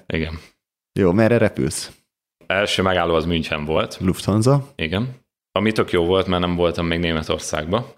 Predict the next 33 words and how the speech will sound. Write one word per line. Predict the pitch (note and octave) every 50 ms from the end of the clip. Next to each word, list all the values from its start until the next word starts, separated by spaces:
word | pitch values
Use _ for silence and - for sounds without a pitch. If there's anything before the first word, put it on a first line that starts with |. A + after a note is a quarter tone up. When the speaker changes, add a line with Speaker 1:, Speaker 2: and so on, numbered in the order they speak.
| _ _
Speaker 2:
Mhm. | - F#2+ F2+ G2 A#2+ A2+ - _ _ _ _ _ _ _ _
Speaker 1:
És, | - E2+ E2+ E2+ E2+ F2 F2 E2+ - -
ö, | F#2 F2 F2 F2 F2 D2+
így | - F#2+
megnéztem | G2 A2 G#2+ F2+ E2 D#2+ - - E2+
a | E2+ E2+
Mün-, | E2+ E2+ E2+ E2+ E2+ -
müncheni | - F2+ F2+ E2+ - - F2 E2+
repteret | E2 F2 F#2 - - - A#2+ A#2 A2+ -
is. | - A2+ - - - - - _ _ _
Nem | - F#2+ G2 G2 F#2+
voltam | F#2 F#2 F2+ E2+ D#2+ F2 E2+
ott | D#2+ D#2
sokat, | - - E2+ D#2+ F2 E2 - - -
ilyen | E2+ E2
másfél-két | D#2+ E2 E2+ E2+ E2 - - D#2+ D#2+ - - E2+ D#2+ D#2+ -
órát, | F2 E2 D#2+ D#2+ E2 F#2+ A2+ A2+ - - -
de | - F2 F2+ F2
amúgy | F2 F2 F2+ F#2 F2+ F#2
tök | - - E2+ D#2+ D#2+
gördülékenyen | D#2 D#2+ D#2 D#2 D#2 D#2 D2+ D2+ - D#2 D#2 D2+
ment | D2+ D#2 D#2+ - -
az | D#2 D#2
egész, | E2 E2 E2 E2 D#2+ D#2 D2+ -
így | - D#2+ D#2+
a | -
security | - - E2+ E2 - - E2 D#2+ D2+ -
check, | D#2+ - - - D#2+ -
meg | - E2 E2
minden. | E2 E2+ E2+ F2 E2+ E2+ E2+ - - _ _ _
Nagyon | - F2 E2+ E2 E2
gyorsan | E2 D#2+ D#2+ D#2 D2+ - - D#2+
átmentem. | D#2+ D#2+ E2 - - E2+ E2+ F2 F2 - A2 A2 A2 A2